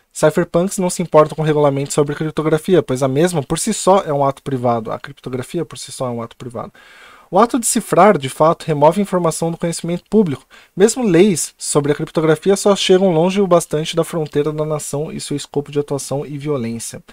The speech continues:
Criptografia irá se espalhar para todo mundo e com ela as possibilidades de existir sistemas de transações anônimas que a mesma possibilita. Então, basicamente, o que ele está falando aqui é o seguinte, né? Eles não se importam com regulamentações sobre criptografia, porque não tem como você...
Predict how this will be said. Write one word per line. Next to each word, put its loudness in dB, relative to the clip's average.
Criptografia 6
irá 4
se -8
espalhar 6
para 0
todo 0
mundo 0
e 0
com -4
ela 4
as -2
possibilidades 0
de -10
existir -4
sistemas -4
de -14
transações -4
anônimas -2
que 0
a 4
mesma -2
possibilita. -6
Então, -10
basicamente, -4
o -16
que -8
ele -8
está -8
falando -4
aqui -6
é -4
o -2
seguinte, -6
né? -6
Eles -6
não -2
se -4
importam 2
com -6
regulamentações -4
sobre -6
criptografia, 0
porque -10
não -4
tem -6
como -4
você... -4